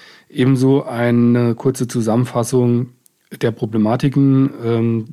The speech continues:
Sie finden das unter rechtsanwalt weiser punkt de beziehungsweise anwalt weiser punkt de, geht beides. Als, äh, Blogbeitrag, was hat sich nun geändert? Ich betrachte das jetzt aus Sicht des Fahrzeugkaufs, denn es ist ja hier ein Verkehrsrecht, äh, Podcast.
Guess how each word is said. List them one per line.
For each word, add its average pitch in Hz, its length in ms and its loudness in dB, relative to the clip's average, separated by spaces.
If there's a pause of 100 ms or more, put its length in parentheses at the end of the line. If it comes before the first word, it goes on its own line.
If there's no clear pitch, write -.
Sie 113 160 -10
finden 127 160 -2
das 113 160 -2
unter 113 240 -2
rechtsanwalt 113 400 -4
weiser 110 500 -4
punkt 127 260 -4
de 123 200 -2
beziehungsweise 117 560 -6
anwalt 117 440 -2
weiser 117 580 -4
punkt 117 40 -8
de, 113 140 -4
geht 107 160 -10
beides. 120 500 -4 (1300)
Als, 127 380 -2
äh, 117 200 0
Blogbeitrag, 156 840 0 (260)
was 110 180 -2
hat 131 140 -2
sich 131 140 -4
nun 131 160 2
geändert? 135 500 0
Ich 127 260 -8
betrachte 113 340 -4
das 117 200 -2
jetzt 117 180 -4
aus 120 200 -8
Sicht - 360 -4
des 120 160 -6
Fahrzeugkaufs, - 1400 -4
denn 117 120 0
es 117 140 -2
ist - 180 -6
ja 117 80 2
hier 113 200 0
ein 110 80 -2
Verkehrsrecht, 120 640 -4
äh, 123 140 -8
Podcast. 123 720 -4